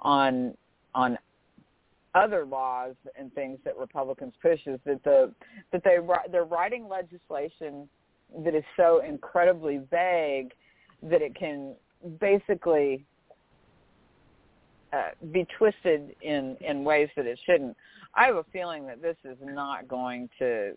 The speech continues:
um, is not going to pass as it's, as it's written, because it leaves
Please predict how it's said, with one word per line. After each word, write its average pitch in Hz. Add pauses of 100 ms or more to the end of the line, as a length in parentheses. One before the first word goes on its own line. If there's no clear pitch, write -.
(140)
um, 95 (1120)
is 156
not 160
going 131
to 98
pass 120 (800)
as 135
it's, 117 (220)
as 135
it's -
written, 117 (1700)
because 139
it 147
leaves 156